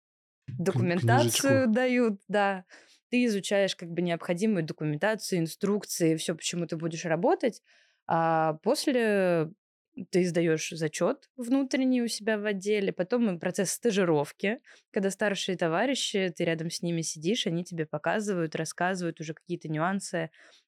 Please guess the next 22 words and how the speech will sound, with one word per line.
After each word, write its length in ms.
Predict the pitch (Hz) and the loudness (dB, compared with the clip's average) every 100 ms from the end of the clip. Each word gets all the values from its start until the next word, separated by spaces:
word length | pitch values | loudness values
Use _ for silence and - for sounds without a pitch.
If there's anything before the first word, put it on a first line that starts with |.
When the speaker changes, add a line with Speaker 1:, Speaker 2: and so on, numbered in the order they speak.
| - | -8
Speaker 2:
какие-то 360 | 156 170 156 160 | -4 -2 -2 -2
детали, 480 | 165 190 240 285 214 | -2 0 2 2 2
и 40 | |
после 360 | 160 160 165 160 | 0 -4 -2 -2
этого 300 | 233 277 254 | -2 -4 -4
ты 160 | - | -4
выходишь 460 | 180 - 175 165 - | -6 -4 -4 -4 -6
на 140 | 147 | -6
экзамен, 560 | 147 147 175 269 233 175 | -6 -2 0 2 2 0
и 100 | 165 | -4
перед 380 | - 165 156 - _ _ _ _ _ _ | -4 -4 -4 -10 _ _ _ _ _ _
составом 540 | - 160 - 165 147 147 | -10 -8 -2 -2 -2 -6
руководства 680 | 147 147 156 262 - 214 180 | -10 -6 -4 -4 -4 -8 -8
ты 460 | - 170 220 220 - | -2 0 0 -2 -8
сдаешь 420 | 165 160 160 - | -4 -4 -4 -8
экзамен 500 | 156 190 247 202 160 | -6 -2 0 0 0
и 40 | 160 | -4
отвечаешь 480 | 156 156 214 220 - | -8 -6 -4 -2 -4
на 200 | 156 151 | -6 -6
все 260 | - - 202 | -8 -2 -2
их 120 | 196 | -2
вопросы. 480 | 139 135 131 135 - | -8 -10 -10 -10 -12